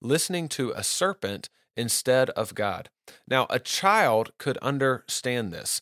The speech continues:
This is not like Aesop's fables. This is a, this really happened, okay?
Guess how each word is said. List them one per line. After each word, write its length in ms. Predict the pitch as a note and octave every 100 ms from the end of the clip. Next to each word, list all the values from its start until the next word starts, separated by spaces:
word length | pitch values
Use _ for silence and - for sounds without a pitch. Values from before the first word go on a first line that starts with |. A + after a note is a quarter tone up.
| _ _ -
This 220 | C#3 D#3
is 160 | F3+ C3
not 320 | D#3 E3+ C#3
like 260 | C3 A#2+ -
Aesop's 480 | D#3 - D3 -
fables. 460 | - D#3+ C3+ F2+ G2+
This 220 | C#3+ D3
is 120 | D#3
a, 200 | B2+ A#2
this 280 | - C3 - -
really 580 | G2 G#2 A2+ D#3+ E3+ A2+
happened, 560 | - E3 D#3+ F2 C2+ -
okay? 340 | G2+ G#2+ A2+